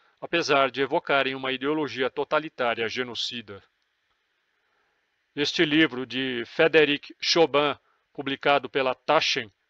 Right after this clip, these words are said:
registra como uma nação que se esforçou em fazer as coisas de maneira diferente do Ocidente, ainda que equivocada, tentou arquiteturalmente construir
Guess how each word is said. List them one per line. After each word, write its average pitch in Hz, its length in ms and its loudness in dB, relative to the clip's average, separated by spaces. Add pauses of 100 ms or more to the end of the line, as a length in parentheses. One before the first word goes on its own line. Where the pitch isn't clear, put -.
(140)
registra 147 540 -4
como 147 420 -2
uma 147 220 -6
nação 156 500 0
que 127 180 -10
se - 160 -8
esforçou 143 680 0 (360)
em 143 100 -8
fazer 143 340 2
as 131 160 0
coisas 135 460 0
de 120 100 -8
maneira 127 380 -4
diferente 139 560 0
do 131 100 -8
Ocidente, 143 680 -2 (300)
ainda 131 320 -2
que 131 200 -4
equivocada, 143 800 2 (360)
tentou 143 520 -2 (120)
arquiteturalmente 160 1120 0
construir 135 680 -8